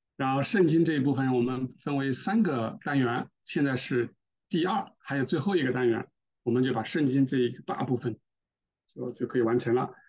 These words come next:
第八十七个主题很有意思的是讲在圣经的每一个地方都有主和教会的婚姻，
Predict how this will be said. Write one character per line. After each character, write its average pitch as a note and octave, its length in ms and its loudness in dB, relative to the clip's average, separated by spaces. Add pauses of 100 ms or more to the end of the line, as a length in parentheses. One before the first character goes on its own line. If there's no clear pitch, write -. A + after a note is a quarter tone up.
(400)
第 A#3+ 200 6
八 A#3+ 260 0
十 A3+ 100 4
七 B3 260 0
个 G#3+ 140 4
主 - 220 -4
题 E3+ 400 -2 (500)
很 E3+ 140 2
有 D#3+ 80 0
意 D#3 120 2
思 D3+ 200 -2
的 C#3 180 -4
是 - 140 -4
讲 C#3 320 -2
在 D3 120 -4
圣 A#3+ 300 2
经 A3+ 220 6
的 A3 260 -2
每 D3 440 2
一 A#2 200 2
个 G#3+ 140 2
地 G3+ 160 4
方 - 260 -8 (1300)
都 A#3 200 2
有 C#3 400 0
主 A#2+ 280 -2
和 C3+ 300 -4
教 C#3+ 380 -2
会 D3+ 240 -2
的 A#2 140 -10
婚 - 360 2
姻， F#3+ 320 4